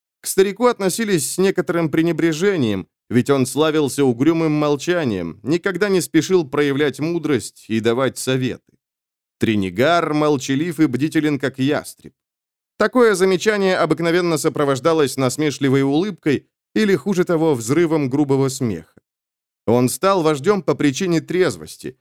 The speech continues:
ибо трое других старейшин пять ночей назад напились отвара кактуса «Рыдающая Джигура»,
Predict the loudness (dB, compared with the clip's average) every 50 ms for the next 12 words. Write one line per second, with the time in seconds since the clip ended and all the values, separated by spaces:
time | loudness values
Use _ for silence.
0 | _ _ _ 0 0 2 2 2 0 2 2 2 2 2 2 0 -4 -4 -4 -6
1 | -6 -6 -2 -2 0 0 2 0 0 0 -2 -4 -4 -2 0 0 -2 0 0 -2
2 | -2 -2 -2 -2 0 0 -2 -2 -2 -4 -4 -2 -2 -4 -2 -2 0 0 0 0
3 | 0 -2 -4 -2 -2 -2 -2 -2 -2 -2 -4 -6 -6 _ -4 -4 -2 0 2 4
4 | 4 4 4 2 0 2 0 2 0 0 -2 -2 -2 -2 -2 0 0 -2 -2 0
5 | 0 0 2 2 2 -2